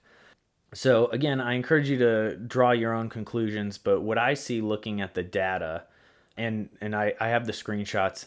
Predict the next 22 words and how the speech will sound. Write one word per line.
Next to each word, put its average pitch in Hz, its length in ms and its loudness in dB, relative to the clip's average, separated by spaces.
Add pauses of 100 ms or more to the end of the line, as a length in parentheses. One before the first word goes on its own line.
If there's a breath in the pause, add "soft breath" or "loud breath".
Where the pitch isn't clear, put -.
in 98 200 -8
that 95 200 -6
paper, 95 320 -6
so 92 300 -2
if - 160 -8
you're 98 460 -2
not 101 280 -4
reading, 98 300 -6
I 90 100 -6
would 101 220 -2
encourage 98 300 -6
you 92 100 -8
to, 85 260 -4 (460)
you 90 240 -10
know, 87 40 -10
if - 120 -14
you're 87 100 -6
interested 92 420 -10
in 90 120 -8
this, 82 160 -10
scroll 101 540 0
down 92 580 -6